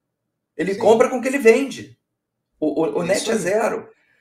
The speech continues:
Speaker 1: Então, esse papo, "Ah, clube satélite", esquece isso, não existe. Receber uma proposta,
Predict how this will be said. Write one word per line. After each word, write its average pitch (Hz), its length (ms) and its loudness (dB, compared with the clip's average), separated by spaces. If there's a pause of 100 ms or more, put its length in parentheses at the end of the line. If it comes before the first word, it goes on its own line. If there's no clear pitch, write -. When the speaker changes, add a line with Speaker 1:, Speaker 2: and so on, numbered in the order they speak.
(200)
Speaker 1:
Então, - 240 4
esse 190 240 -2
papo, 208 280 2
"Ah, 180 80 2
clube 190 240 -4
satélite", 175 520 0
esquece 285 440 -4
isso, 220 220 -4
não 214 80 -4
existe. - 640 -6
Receber 190 360 -2
uma 220 160 2
proposta, 151 560 2